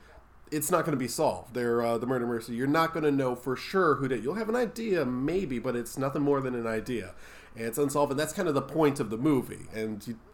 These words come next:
kinda just have to learn to live with it. Uh, until now. Apparently last year, ladies and gentlemen, we got him. Uh, we found the murderer, uh, in South Korea who did all these, uh, killings. Uh,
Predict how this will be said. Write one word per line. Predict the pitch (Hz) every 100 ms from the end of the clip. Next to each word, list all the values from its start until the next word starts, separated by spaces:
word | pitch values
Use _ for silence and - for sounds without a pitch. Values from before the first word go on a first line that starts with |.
| -
kinda | 147 127
just | 113
have | 131 113
to | 110
learn | 104 101
to | 117
live | 185 139
with | 101
it. | - - - - - - - - -
Uh, | 123 120 117 117 113 - - - - -
until | 160 156 156 165 156
now. | 170 240 120 98 113
Apparently | - 131 160 185 170 147
last | 123 135 156 -
year, | 143 160 120 113 - - - - - - -
ladies | 135 170
and | 151
gentlemen, | 143 165 160 127 117
we | 175
got | 151 170 160
him. | 104 98 - 113
Uh, | 123 123 123 123
we | 123 139
found | 139 131 139 143 160
the | 160
murderer, | 151 147 160 156 127 123 131 -
uh, | 123 120 123
in | 131 135
South | 135 139 135
Korea | 143 156 135
who | 123
did | 127 127
all | 127
these, | 123 123 127
uh, | 120
killings. | 117 165 160 95 - - - - - - -
Uh, | 131 127 123